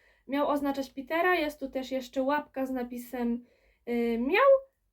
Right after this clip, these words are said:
i po prostu rybeczka. Już Wam pokazuję. Tak się on prezentuje ładnie. I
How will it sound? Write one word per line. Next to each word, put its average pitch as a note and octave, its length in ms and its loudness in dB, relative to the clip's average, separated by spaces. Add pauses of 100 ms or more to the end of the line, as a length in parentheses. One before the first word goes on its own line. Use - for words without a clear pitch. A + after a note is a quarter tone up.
(140)
i A#4 340 0
po D#4 80 -16
prostu C#4 460 -4
rybeczka. B3 600 -4 (480)
Już B3 200 -6
Wam A#3+ 160 -4
pokazuję. A#3+ 520 -8 (2000)
Tak B3+ 200 -18
się - 260 -20
on A#3+ 340 -8 (720)
prezentuje A#3 1000 -4
ładnie. A3+ 400 -2 (680)
I F4+ 440 2